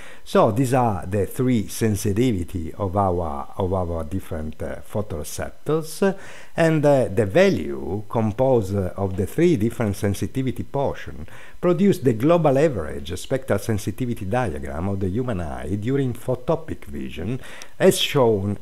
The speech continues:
in the following figure, and we will see this figure. This curve essentially covers the whole spectrum of the visible,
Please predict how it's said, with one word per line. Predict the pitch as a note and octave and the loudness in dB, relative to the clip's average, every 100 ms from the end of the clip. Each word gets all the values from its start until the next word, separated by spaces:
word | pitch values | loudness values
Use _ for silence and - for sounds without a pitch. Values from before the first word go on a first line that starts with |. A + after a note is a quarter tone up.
| - | 2
in | C3+ | 4
the | B2 | 4
following | A#2 C3 B2+ G#2+ A2+ | 2 2 0 2 -2
figure, | G2+ - E3 E2+ D2+ C#2 | -4 -2 -2 -2 -6 -6
and | C#2+ F2 | -4 -4
we | F2+ F#2+ | -2 -2
will | F#2 F#2 | -2 -4
see | - C#3 | -2 -2
this | E2 - | -2 -8
figure. | - C2+ B1+ C2 - - - - - | -10 -10 -8 -8 -8 -12 -14 -14 -10
This | G#2+ G3+ - | 6 6 6
curve | - C3+ C#2+ C#2+ F2+ A#2 - - | 4 4 4 -4 -4 -6 -8 -4
essentially | C3 - G3+ G3 - C#2+ - G#2+ - | -2 2 4 4 2 -4 -4 -6 -2
covers | D#3+ A#2+ F2 F#2+ F#2+ - | 0 0 -2 -4 -6 -4
the | G#2+ F2 | -4 -4
whole | - F#3 C#3 | -2 2 2
spectrum | - - A2+ - F#2 F2+ | 0 -4 -4 -2 -4 -2
of | F2+ | -4
the | E2+ | -4
visible, | D#2+ B2 F#2+ D#2 C#2 - F2+ | -4 -4 -4 -6 -8 -8 -8